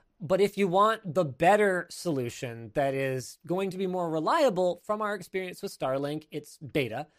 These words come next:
And SpaceX is completely honest about it. They s-, it's in beta, and it's not perfect.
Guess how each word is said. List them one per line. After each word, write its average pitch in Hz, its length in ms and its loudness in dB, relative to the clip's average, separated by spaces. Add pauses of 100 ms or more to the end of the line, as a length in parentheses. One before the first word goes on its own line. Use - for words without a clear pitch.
(260)
And 139 400 -6 (380)
SpaceX 165 540 0
is 156 120 -2
completely 190 840 -2
honest 156 380 2
about 117 240 -6
it. 143 120 -10
They 151 80 -4
s-, - 180 -10
it's 151 220 -6
in 170 260 -2
beta, 123 400 -2 (420)
and 151 380 2
it's 156 300 0
not 147 260 2
perfect. 113 440 -10